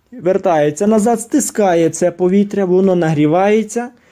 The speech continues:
і в цю нагріту порцію повітря потрапляє розпилена солярка, яка від цього і спалахує.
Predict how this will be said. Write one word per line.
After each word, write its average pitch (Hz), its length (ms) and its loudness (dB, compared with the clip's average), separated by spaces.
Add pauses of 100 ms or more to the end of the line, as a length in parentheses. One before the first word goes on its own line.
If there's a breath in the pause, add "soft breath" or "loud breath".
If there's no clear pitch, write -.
(220 soft breath)
і 214 120 -2
в 190 60 0
цю 190 300 -2
нагріту 156 460 0
порцію 139 420 -2
повітря 233 460 0
потрапляє 190 760 0
розпилена 208 600 2
солярка, 160 640 -2 (240)
яка 160 600 -4 (440 soft breath)
від 151 180 -4
цього 214 340 0
і 190 120 -4
спалахує. 131 880 -2